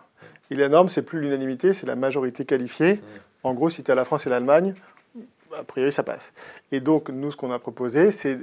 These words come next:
Speaker 1: une norme sur le contenu carbone de l'électricité utilisée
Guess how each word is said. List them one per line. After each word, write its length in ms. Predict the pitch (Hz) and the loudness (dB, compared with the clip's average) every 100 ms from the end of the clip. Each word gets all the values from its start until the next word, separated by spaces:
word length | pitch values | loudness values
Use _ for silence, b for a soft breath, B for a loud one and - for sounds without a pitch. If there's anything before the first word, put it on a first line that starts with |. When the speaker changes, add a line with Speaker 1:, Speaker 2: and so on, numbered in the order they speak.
| - - | -12 -12
Speaker 1:
une 180 | 123 | -10
norme 420 | 117 127 160 196 214 b b b _ | -4 4 4 4 -4 b b b _
sur 160 | - | -8
le 100 | 127 | -6
contenu 300 | 120 151 151 | -2 -4 -4
carbone 480 | 139 143 131 139 180 | 2 4 4 4 2
de 60 | 143 | -2
l'électricité 880 | 127 131 123 135 - 123 - 135 120 _ _ 139 | -4 -6 -6 -10 -12 -10 -6 -6 -6 _ _ -20
utilisée 600 | 117 113 113 110 156 | -16 -14 -10 -4 -4